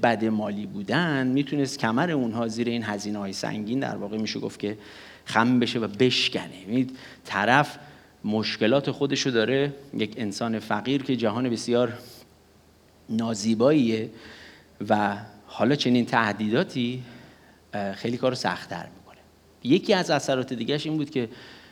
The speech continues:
به صورت طولانی مدت یک اثر مخربی می‌گذاشت بر هر گونه حشر و نشر یک یهودی با جامعهٔ یهودیان دیگه. یعنی طرف نمیتونست دیگه اونجا همچین بر خودش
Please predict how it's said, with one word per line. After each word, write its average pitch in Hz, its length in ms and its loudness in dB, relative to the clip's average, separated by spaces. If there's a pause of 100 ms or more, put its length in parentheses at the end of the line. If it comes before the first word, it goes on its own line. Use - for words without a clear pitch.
به 113 80 -4
صورت 147 500 -2
طولانی 127 600 2
مدت 123 520 0
یک 139 180 -2
اثر 143 340 -4
مخربی 127 720 0
می‌گذاشت 131 380 -2
بر 113 160 2
هر 135 360 -2
گونه 151 240 0
حشر 123 320 -2
و - 20 0
نشر 143 360 -2
یک 120 260 0
یهودی 101 520 -2 (460)
با 208 100 0
جامعهٔ 101 840 -4
یهودیان 95 540 -4
دیگه. 85 360 -10 (240)
یعنی 104 140 -2
طرف 123 420 0
نمیتونست 117 720 -2
دیگه 107 220 -4
اونجا 107 500 -2
همچین 104 260 -8
بر 98 140 -2
خودش 104 500 -4